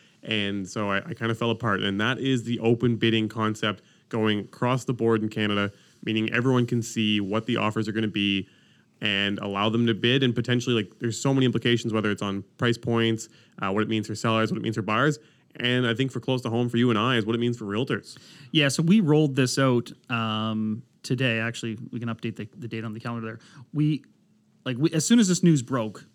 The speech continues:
Speaker 2: we kinda put out a quick video. We talked about it live on, on, on the air. And by the time you're listening to this, it'll be gaining a little bit of traction in media because it is such a huge development. And we don't know the implications fully of it, um, because it's <laughs> one of those things that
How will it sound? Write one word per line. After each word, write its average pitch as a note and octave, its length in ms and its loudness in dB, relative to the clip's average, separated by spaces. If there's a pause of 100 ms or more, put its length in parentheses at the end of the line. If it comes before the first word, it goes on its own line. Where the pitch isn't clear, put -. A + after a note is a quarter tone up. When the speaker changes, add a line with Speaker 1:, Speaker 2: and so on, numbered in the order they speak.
Speaker 2:
we B2+ 260 2
kinda B2 220 -2
put B2+ 160 -2
out B2 80 -2
a A#2+ 40 -4
quick B2+ 240 -6
video. A#2+ 300 -4
We A#2 140 -2
talked D3+ 240 -2
about B2+ 100 -2
it A2 80 -4
live A#2+ 320 0
on, A#2 160 -6
on, A#2 380 -4
on A#2+ 160 -4
the A2+ 160 -4
air. A#2 280 -4 (360)
And C3 180 2
by B2 80 2
the A#2+ 80 -4
time D#3+ 240 2
you're C#3 100 4
listening C#3+ 280 2
to C3 60 -2
this, B2 180 -2
it'll A#2+ 120 -2
be A#2+ 80 0
gaining B2+ 280 2
a - 20 0
little B2 180 0
bit A#2+ 120 -2
of G#2+ 80 -6
traction A#2 400 -4
in A2 120 -4
media A#2+ 240 2
because B2 220 -2
it C3 100 2
is C3+ 160 4
such C3 260 -2
a - 20 -4
huge B2+ 400 0
development. A2+ 520 -2 (440)
And A#2+ 520 0 (140)
we C#3+ 260 4
don't E3 220 6
know E3+ 240 8
the D3 140 6
implications A#2 600 0
fully A#2 280 0
of G2+ 160 -6
it, G2+ 160 -10 (340)
um, A2 280 -2
because A#2+ 680 2
it's - 220 -6
<laughs> - 0 -
one C#3 140 4
of D3 60 6
those C#3+ 280 4
things D3 360 4
that B2 180 2